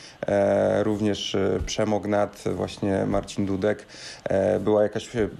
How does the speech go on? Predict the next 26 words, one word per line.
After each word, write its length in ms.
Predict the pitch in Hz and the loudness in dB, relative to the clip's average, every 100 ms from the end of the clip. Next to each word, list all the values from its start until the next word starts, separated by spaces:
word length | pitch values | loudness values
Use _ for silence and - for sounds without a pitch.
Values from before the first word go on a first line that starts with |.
| - | -6
propozycja, 520 | 110 107 104 113 120 | -4 -2 -4 -4 -2
tak, 220 | 110 110 | 0 0
dla 140 | 104 104 | 2 0
Okt-, 260 | 104 - - | 0 -4 -4
Oktopusa, 640 | 110 107 110 - 123 127 120 | -2 0 -2 -2 0 2 2
czyli 280 | 117 101 101 | 0 -6 -2
żeby 200 | 101 104 | 0 0
były 240 | 98 104 | 2 0
w 80 | 101 | 2
Łodzi. 380 | 110 117 113 123 - - - - | 2 2 0 -4 -8 -16 -18 -6
To 100 | 104 | -6
się 140 | 101 | -4
do 80 | 98 | -4
tej 140 | 104 | -2
pory 200 | 107 104 | 0 0
na 100 | 104 | 0
razie 160 | 104 98 | 0 -2
jeszcze 220 | 98 - | -4 -2
nie 80 | 104 | 0
wydarzyło. 540 | 104 107 104 107 151 - - - - - - | 2 0 2 2 2 -2 -18 -18 -18 -10 0
E, 800 | 110 113 113 113 113 107 - - - - - - - | 2 4 6 4 4 0 -6 -20 -20 -20 -20 -10 0
jakby 560 | 117 127 131 143 139 139 | 0 0 2 4 4 2
trener 320 | 139 135 131 | 2 4 4
mógł, 240 | 127 127 | 2 0
e, 440 | - 123 120 117 117 - - - - | -4 0 4 4 2 -2 -16 -18 -6
powiedzieć, 640 | 120 110 113 113 - - | -2 0 0 0 -4 -8